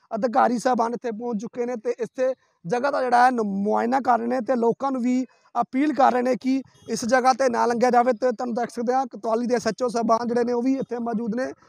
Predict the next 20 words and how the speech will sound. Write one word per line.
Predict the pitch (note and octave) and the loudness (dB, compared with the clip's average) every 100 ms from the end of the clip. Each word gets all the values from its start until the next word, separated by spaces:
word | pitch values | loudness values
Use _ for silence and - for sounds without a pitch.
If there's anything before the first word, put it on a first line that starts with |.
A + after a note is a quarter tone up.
| _ _ | _ _
ਤੇ | B3 | 0
ਲੋਕਾਂ | B3+ - C#4 | 0 0 -2
ਨੂੰ | D4 C#4 B3+ | -2 0 -2
ਅਪੀਲ | A#3 B3 B3+ | -2 -2 -2
ਵੀ | C4 | 2
ਕਰ | B3+ A#3 | 2 4
ਰਹੇ | A#3+ | 2
ਨੇ | C4+ C#4 _ _ _ | 0 -4 _ _ _
ਕਿ | B3+ | -4
ਇਸ | A#3 | 0
ਜਗ੍ਹਾ | A#3 A#3 B3+ | 2 4 4
'ਤੇ | B3+ C4+ | 4 2
ਨਾ | A3+ A#3+ | 2 0
ਲੰਘਿਆ | A#3+ B3 | 2 2
ਜਾਵੇ, | A#3+ A3+ B3+ D4 - _ - | 4 4 4 2 -4 _ -4
ਕਿਉਂਕਿ | B3+ G#3 C#4+ D4+ - _ _ | -2 2 2 0 -4 _ _
ਇਸ | A#3+ G#3 | -8 0
ਜੋ | A3+ B3+ A#3+ | 4 6 6
ਰੋਡ | A#3+ C4 | 6 4
'ਤੇ | A#3 C4 | 2 0